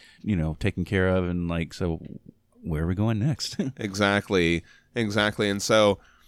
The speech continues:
Speaker 2: this is a little better, too, than last week. Last week, we kinda had those one-shot stories, which were great for the most part, but this is kind of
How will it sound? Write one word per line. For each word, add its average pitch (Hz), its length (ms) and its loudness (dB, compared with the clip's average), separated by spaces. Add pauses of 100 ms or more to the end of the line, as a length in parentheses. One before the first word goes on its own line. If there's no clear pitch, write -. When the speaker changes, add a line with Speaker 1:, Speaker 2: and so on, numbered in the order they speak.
(400)
Speaker 2:
this 127 200 4
is 127 140 2
a 120 60 6
little 113 200 6
better, 104 260 4
too, 113 200 0
than 95 220 0
last 95 340 0
week. 92 260 0
Last 95 260 0
week, 95 100 -4
we 95 80 -4
kinda 92 260 -4
had 90 180 -4
those 85 220 -2
one-shot 101 420 -2
stories, 117 320 0
which 107 160 -4
were 101 120 -2
great 143 440 4
for 123 120 -2
the 120 100 2
most 123 320 0
part, 120 380 0
but 98 300 2 (600)
this 120 220 -2
is 113 100 -4
kind 110 240 0
of 90 260 -4